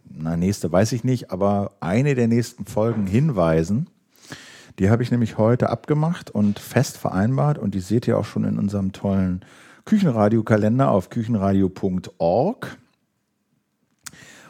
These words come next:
Und diese Sendung wird stattfinden am neunten April zweitausenddreizehn.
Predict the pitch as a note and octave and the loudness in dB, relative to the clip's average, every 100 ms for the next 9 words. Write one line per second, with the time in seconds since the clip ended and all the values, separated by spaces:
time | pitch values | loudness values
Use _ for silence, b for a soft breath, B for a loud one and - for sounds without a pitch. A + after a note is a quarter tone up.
0 | B - A#2 A2 C3+ C#3+ B2+ G#2 A#2 D3+ | B 2 2 2 0 0 2 4 2 2
1 | C#3+ A#2+ - - B2+ - D3 C#3+ - - | -2 -4 -4 -2 -2 -2 -4 -2 -6 0
2 | A2+ B2 B2+ C3 - - D2 G2 A2 F3 | 0 2 0 -4 -10 -14 -6 0 2 4
3 | G#3 E3 D#3+ C3 - - A2+ C3+ D3+ - | 2 0 0 -2 -4 -2 2 2 0 -6
4 | - G#2 A#2+ - G#2+ G#2+ G2+ G#2 G2 - | 0 2 2 0 2 2 2 -2 -4 -10
5 | - E2 C#2+ E2+ - - - C2 C#2 A2 | -10 -2 2 2 0 -14 -10 -8 -4 0
6 | G3 | -2